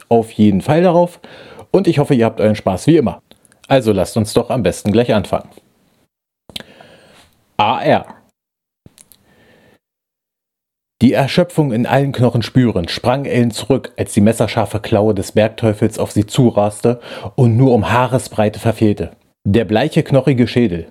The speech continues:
welcher aussah wie eines verhungerten Kondors, dem zwei Hörner gleich einer Ziege entwuchsen, öffnete geifernd seinen lang gebogenen Schnabel. Schreiend plusterte sich das Untier auf,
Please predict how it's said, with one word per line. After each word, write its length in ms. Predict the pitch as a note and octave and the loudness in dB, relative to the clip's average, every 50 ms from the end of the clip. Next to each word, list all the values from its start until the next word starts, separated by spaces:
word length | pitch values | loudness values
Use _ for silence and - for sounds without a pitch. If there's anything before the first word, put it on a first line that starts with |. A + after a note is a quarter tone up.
| _ | _
welcher 320 | - G2+ G2+ G2 - A2 - | 0 0 0 2 2 0 2
aussah 400 | G#2 B2 C#3 - - C#3 B2 A2+ | 2 0 2 2 2 0 2 4
wie 140 | A#2+ A#2+ | 2 2
eines 320 | F#2 A2 A#2 B2+ B2 A#2 - | 2 2 2 2 0 0 0
verhungerten 440 | A#2 G2+ A#2 C#3 D3 C3 - G#2 G2+ | -2 0 0 2 0 0 0 0 0
Kondors, 480 | - C#3+ D3+ D3+ A2 G#2 A2+ - - - - - - _ _ | 0 0 0 2 2 0 0 -2 -4 -14 -20 -20 -20 _ _
dem 220 | A2+ A2 B2 C3 - | 2 2 2 0 -4
zwei 440 | - - A#2 A2 G#2+ G#2 - - - _ _ - A2 - _ - | -4 0 0 2 2 0 -2 -6 -10 _ _ -20 -20 -20 _ -2
Hörner 400 | - B2 B2+ C#3 D3 D3+ D3+ D3 | 0 0 2 2 0 -2 -2 -2
gleich 360 | A2+ - D#3 B2 C#3+ D#3 - - | 0 0 2 2 2 -2 -2 0
einer 220 | B2+ B2 A#2+ A#2 | 2 2 2 0
Ziege 300 | - - F#3+ D#3 C3 G#2+ | 2 2 2 4 4 2
entwuchsen, 600 | F#2+ F#2 F2 F2+ G#2+ A#2+ B2 - - D3+ D#3 D3+ - - - - - - - | 0 -2 0 2 0 0 0 -2 -2 -2 -2 -2 -4 -12 -18 -18 -18 -2 0
öffnete 480 | - - - - C#3 C3 B2 - A2+ | 0 0 0 2 0 0 2 2 0
geifernd 540 | F#2 B2 A2+ A#2 D3 D#3 - - C3+ B2 A2+ | 0 0 0 0 0 -2 0 0 -2 0 2
seinen 220 | - A2 A2 G#2+ G#2 | 2 2 2 2 2
lang 280 | G2 A2 A2+ C3 C3 | 2 2 0 0 0
gebogenen 460 | A#2 G#2 F#2+ G#2 A2 G2+ G#2 G2 F#2 | 0 2 2 2 2 2 0 -2 -2
Schnabel. 400 | - - A#2 F#2+ G#2 G2+ E2 E2 - - _ _ _ _ - _ - - _ _ _ | -2 -2 0 0 0 -2 -2 -6 -14 -20 _ _ _ _ -20 _ -20 -20 _ _ _
Schreiend 480 | - - - A2+ A2+ C#3+ C3+ A2+ G2 F2+ | -6 -4 -2 0 0 0 0 0 -2 0
plusterte 480 | - C3 D#3+ F3 - - A#2+ - A#2+ | 2 2 2 2 2 0 0 0 2
sich 180 | G2+ A2 B2 - | 2 2 0 2
das 160 | - G#2 - | 0 -2 0
Untier 380 | F2 C#3+ C#3+ - A2+ G#2+ - - | 2 0 0 2 2 0 2 2
auf, 240 | B2+ A#2 - - | 2 0 0 -2